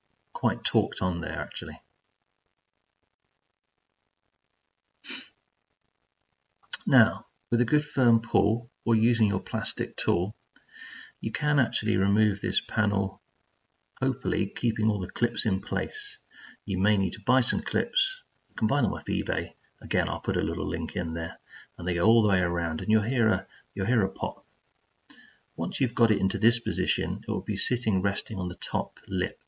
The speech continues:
You then need to lift it in the upward, upwards direction to unclip it. Now be careful at this point, because a cable, which is called a Bowden cable, that goes to the door handle is still connected, along with any electrical cables for such as the,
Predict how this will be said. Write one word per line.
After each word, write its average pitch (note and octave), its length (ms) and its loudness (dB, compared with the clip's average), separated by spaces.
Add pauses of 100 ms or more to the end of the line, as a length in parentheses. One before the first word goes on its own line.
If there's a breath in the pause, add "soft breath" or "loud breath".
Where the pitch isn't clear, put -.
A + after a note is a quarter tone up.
(400 loud breath)
You G2 80 -4
then A#2 180 4
need G#2 160 4
to - 80 -4
lift G2 340 -2
it - 160 -10
in F#2 100 -6
the F#2 200 -4
upward, - 640 -6
upwards B2 520 0
direction G#2+ 600 -4 (420)
to - 180 -14
unclip F#2+ 520 -4
it. - 320 -8 (880)
Now F#2+ 80 -2
be F#2 140 -4
careful C3 380 2
at - 60 -4
this F2+ 160 -4
point, G#2+ 360 0
because - 500 -2
a - 40 -16
cable, G#2+ 500 0
which - 80 -2
is - 40 -8
called F#2 200 -8
a D#2+ 40 -8
Bowden F#2+ 440 0
cable, E2+ 380 -6
that F2 100 -8
goes F2+ 280 -2
to - 120 -8
the E2+ 180 -14
door G2 260 2
handle E2+ 380 -4
is E2+ 100 -4
still F2 200 -4
connected, - 560 -6 (260 loud breath)
along F#2+ 220 4
with F2+ 160 2
any F2 160 -2
electrical E2+ 760 -6 (520 loud breath)
cables E2+ 500 -4
for - 140 -8
such - 400 -6
as - 200 -10
the, - 300 -10